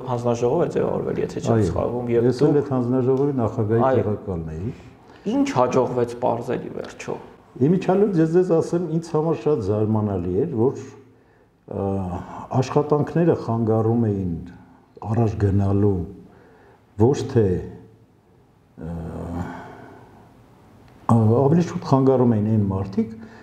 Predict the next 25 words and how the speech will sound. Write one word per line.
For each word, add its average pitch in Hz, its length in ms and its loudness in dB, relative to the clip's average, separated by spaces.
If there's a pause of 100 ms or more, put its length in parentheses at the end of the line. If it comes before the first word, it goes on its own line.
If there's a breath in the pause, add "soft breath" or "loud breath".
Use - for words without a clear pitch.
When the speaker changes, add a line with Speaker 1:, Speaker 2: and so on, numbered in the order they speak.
Speaker 2:
որ 139 220 0
Վազգեն 117 440 2
Սարգսյանի 113 600 -2
կողքին 107 440 -4
են 85 180 -4
եղել, 85 280 -6
նրա 131 260 0
շնորհիվ 110 480 0
պաշտոն 113 540 -2
էին 117 140 0
ստացել, 104 600 -4
նրա 104 300 0
շնորհիվ 107 500 -2
հարստացել 95 800 -2
էին, 123 160 2 (480 loud breath)
և, 135 180 4
ը, 107 380 0 (260)
բանը 120 320 2
գիտեք 175 320 -2
ինչ - 160 -2
ուներ, 90 300 -4 (380)
խանգարում 160 520 2
էին 240 160 4
այդ 147 180 0
աշխատանքներին։ 127 920 -2